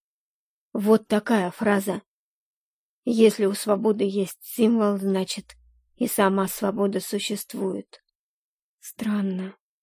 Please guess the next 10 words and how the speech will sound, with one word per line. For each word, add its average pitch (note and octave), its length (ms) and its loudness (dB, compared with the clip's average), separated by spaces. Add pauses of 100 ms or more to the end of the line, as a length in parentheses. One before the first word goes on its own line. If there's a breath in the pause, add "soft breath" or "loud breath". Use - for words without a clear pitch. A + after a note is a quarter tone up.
(540)
Девушка A#3+ 500 0
нахмурилась. G#3+ 760 -2 (840)
Я A#3 340 2
ведь G3 200 -4
на G#3+ 120 0
самом B3 380 -2
деле A#3 220 0
что-то A3+ 360 -4 (160)
такое A3+ 360 -2
говорила. A3+ 640 -2